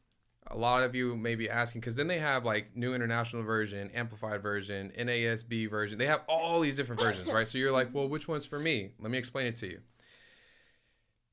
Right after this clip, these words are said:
You have the word, um, reiterate.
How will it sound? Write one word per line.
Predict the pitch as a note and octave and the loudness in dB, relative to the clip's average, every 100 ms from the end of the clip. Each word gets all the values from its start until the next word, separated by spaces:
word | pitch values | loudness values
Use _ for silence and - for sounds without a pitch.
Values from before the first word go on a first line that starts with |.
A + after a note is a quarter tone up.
| - | -2
You | C#3 D#3 | 2 4
have | F3 E3 D#3+ D#3+ D#3 C#3+ | 6 6 8 6 6 4
the | D3 | 2
word, | C3 C3+ C#3 C3+ C3+ C3 A#2 - - - - - | 6 6 8 10 8 6 2 -10 -16 -20 -16 -2
um, | A#2+ A#2 A2 G2+ G2 G2 - - - - - | 2 4 4 2 0 -4 -6 -12 -20 -20 -4
reiterate. | A#2+ B2+ A#2+ G#2 F#2+ | 2 4 4 2 0